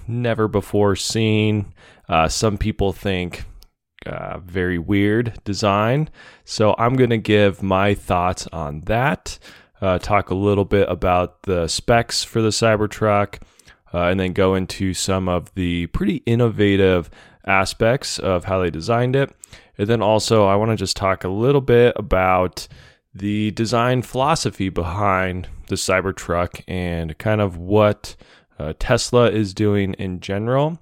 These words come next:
uh, but more specifically what they're doing with this Cybertruck design, which, um,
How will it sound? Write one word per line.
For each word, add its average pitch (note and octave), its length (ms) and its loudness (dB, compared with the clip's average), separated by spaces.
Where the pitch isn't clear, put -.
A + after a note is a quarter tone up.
uh, F2 140 -2
but F#2 160 0
more A2+ 180 2
specifically G2 680 -4
what F#2+ 260 0
they're F#2 140 -2
doing F2+ 400 -4
with E2+ 220 -4
this E2 220 -4
Cybertruck E2 680 -4
design, D#2+ 420 -8
which, - 560 -6
um, D2+ 340 -10